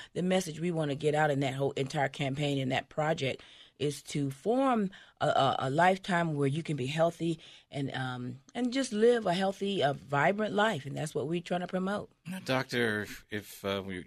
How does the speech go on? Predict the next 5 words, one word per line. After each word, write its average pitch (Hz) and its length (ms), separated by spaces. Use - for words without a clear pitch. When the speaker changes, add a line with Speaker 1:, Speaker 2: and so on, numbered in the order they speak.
Speaker 2:
talking 110 320
about 92 260
wellness, 101 640
now 90 100
wellness 104 720